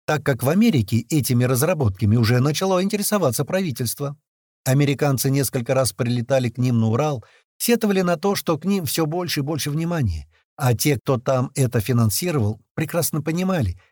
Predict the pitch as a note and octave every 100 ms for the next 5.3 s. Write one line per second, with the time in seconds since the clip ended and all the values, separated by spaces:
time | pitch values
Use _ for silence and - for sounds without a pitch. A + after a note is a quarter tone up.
0 | - D3 B2+ - F#3 D#3+ A#2 - F3+ F3
1 | C#3+ A#2 - E3+ F3+ A#2 - D3 - D3+
2 | - D3+ E2+ D#2 _ - G3+ G3 F3+ G#3
3 | A#3+ A#3 A3 G3+ G#3 A3 G#3 C3+ B2 F#3+
4 | G3 A#2+ D#3 - D#3+ B2+ A#2 F#2 E3+ D3+
5 | G#2 D2+